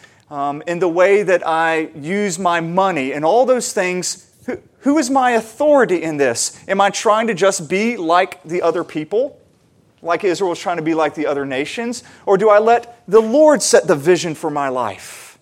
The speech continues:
And I'm willing to sacrifice for it. Listen to me, as, as Christians,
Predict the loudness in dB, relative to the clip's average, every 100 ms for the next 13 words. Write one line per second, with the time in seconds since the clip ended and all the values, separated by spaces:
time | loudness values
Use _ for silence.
0 | _ _ _ _ _ _ 0 4 4 4
1 | 2 0 -2 0 0 2 0 -2 -4 -6
2 | -6 -10 -8 -8 -8 -16 _ _ _ _
3 | _ _ _ _ _ _ _ _ _ _
4 | _ _ _ _ _ _ _ _ _ _
5 | _ _ _ _ _ _ -20 -20 _ _
6 | _ _ _ _ _ _ _ _ 0 0
7 | 0 -6 -6 -6 -6 -6 -6 -6 -6 -4
8 | -4 -6 -8 -10 -10 -14 -14